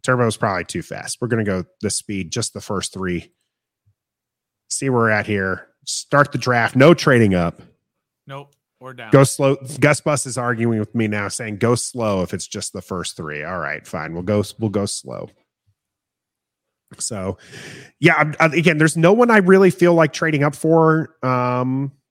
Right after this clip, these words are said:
Speaker 1: so I'm good with sticking at sixteen if, uh, the right person falls to the team,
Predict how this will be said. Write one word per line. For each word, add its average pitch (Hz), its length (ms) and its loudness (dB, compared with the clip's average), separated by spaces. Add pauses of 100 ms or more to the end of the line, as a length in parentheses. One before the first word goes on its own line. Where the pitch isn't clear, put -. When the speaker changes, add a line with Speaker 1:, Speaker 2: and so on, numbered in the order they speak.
Speaker 1:
so 120 560 -6
I'm 127 160 -4
good 131 180 0
with 127 180 -2
sticking - 520 -6
at 147 120 -6
sixteen 135 1040 -2
if, 117 420 -4
uh, 101 240 -2
the 98 100 -4
right 101 180 -6
person 110 300 -8
falls 104 340 -6
to 101 300 -6
the 95 100 -6
team, 117 580 -2